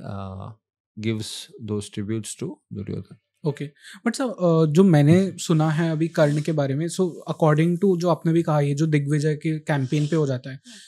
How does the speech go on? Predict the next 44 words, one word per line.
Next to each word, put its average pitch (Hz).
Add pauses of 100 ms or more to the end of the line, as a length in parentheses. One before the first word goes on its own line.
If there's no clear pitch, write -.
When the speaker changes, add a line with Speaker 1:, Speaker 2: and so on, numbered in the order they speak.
(320)
Speaker 2:
he 190
comes 156
out 185
as 185 (140)
someone 170
जो 180
कि 196
बहुत 160
एक 190 (160)
स्किल्ड 185
वॉरियर 147
है, 151
तभी 151
वो 175
इतने 165
जगहों 156
से 165
इतना 156
सब 156
कुछ 208
करके 151
आया, 135
जीत 165
के 160
आया 123
है, 131 (380)
and 147
tributes 160
लेके 135
आया 127
है। 139 (360)
But 185
also, 165
अ, 151
बहुत 151
सारे 185
रेफरेंसेस 156
है 165
जहाँ 147
पे 170
कहा 156
जाता 151
है 190
कि, 208